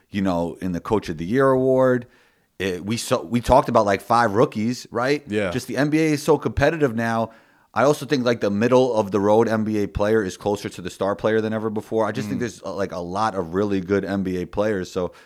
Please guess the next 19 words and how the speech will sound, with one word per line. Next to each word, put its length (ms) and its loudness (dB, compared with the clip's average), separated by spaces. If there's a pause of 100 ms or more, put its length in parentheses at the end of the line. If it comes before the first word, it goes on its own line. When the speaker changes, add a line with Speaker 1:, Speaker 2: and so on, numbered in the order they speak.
(120)
Speaker 1:
yeah, 200 0
I 60 2
think 280 -2
you're 100 2
right. 320 4
And 140 -4
I 60 -2
think 180 -4
it's 120 -2
gonna 140 -2
be 160 -4
like 220 -2
that 160 -6
for 140 -8
a 60 -4
while, 520 -2
like, 220 -6
going 260 -2
forward. 460 0